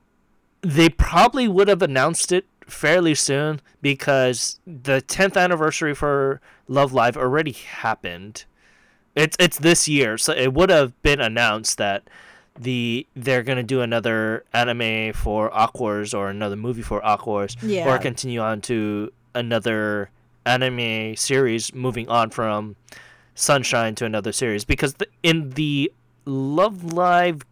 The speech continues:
Speaker 1: game that came out internationally this past year, they did introduce a brand new group,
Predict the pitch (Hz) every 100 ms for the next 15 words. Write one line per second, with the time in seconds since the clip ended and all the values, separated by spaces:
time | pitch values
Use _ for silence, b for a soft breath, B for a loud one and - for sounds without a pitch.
0 | - 135 139 120 110 104 107 - - 107
1 | 107 104 117 117 107 101 104 - 98 101
2 | 107 98 98 98 - 92 98 98 B B
3 | B B 135 175 143 175 202 160 156 160
4 | 139 131 127 117 123 120 117 113 107 101
5 | - 107 117 127 92